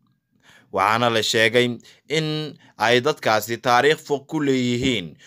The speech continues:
gudaha dalka Ethiopia, iyadoo masaajidkan sawirro laga soo qaaday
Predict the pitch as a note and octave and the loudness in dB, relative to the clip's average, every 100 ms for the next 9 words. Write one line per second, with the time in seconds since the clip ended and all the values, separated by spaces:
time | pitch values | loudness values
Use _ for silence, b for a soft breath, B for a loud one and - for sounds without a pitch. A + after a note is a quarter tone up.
0 | b - G2 A#2+ C#3+ D#3 C#3 C3 G#2+ D3+ | b -18 -6 0 2 4 4 2 0 -4
1 | C#3 C3 B2 B2 D3 C#3 G#2 F#2+ E2+ F#2 | -2 -4 -6 -6 -4 -4 -4 -6 -4 -2
2 | A#2 B2 B2 A#2 A#2 C#3 D3+ C#3 B2 C3+ | 0 4 4 2 0 2 2 2 -4 -2
3 | C3 B2+ B2 C3 D#3+ D3 C#3+ E3+ B2+ G2+ | -2 -2 -2 0 2 2 0 0 0 -2
4 | - G2+ G#2+ A2+ A2 | 2 2 4 2 0